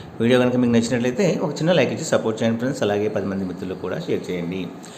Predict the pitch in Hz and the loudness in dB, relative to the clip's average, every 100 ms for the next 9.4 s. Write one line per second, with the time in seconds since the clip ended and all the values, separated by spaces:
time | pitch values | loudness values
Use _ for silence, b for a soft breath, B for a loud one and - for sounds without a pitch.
0 | B B 180 196 180 - - 127 160 175 | B B 2 6 8 6 8 8 8 6
1 | 160 131 123 113 107 110 147 170 165 147 | 6 4 4 4 2 2 4 4 4 4
2 | 131 117 127 - 147 117 113 113 127 139 | 4 2 -2 2 4 6 4 2 2 2
3 | 131 120 135 123 101 95 98 85 92 90 | 4 4 4 4 2 2 0 0 -4 -4
4 | 92 90 - B B B - 165 175 160 | -4 -6 -10 B B B 6 8 8 8
5 | 135 135 123 113 107 113 139 135 135 120 | 8 6 8 8 6 4 6 6 8 6
6 | 120 117 120 117 113 113 113 110 - - | 6 6 8 8 6 4 2 -4 -10 -2
7 | 123 117 117 117 113 113 117 110 120 110 | 0 2 2 2 4 2 2 0 2 2
8 | 107 - 131 113 117 120 113 110 127 135 | 0 2 2 4 4 4 2 2 4 2
9 | 127 135 123 135 | 2 2 2 0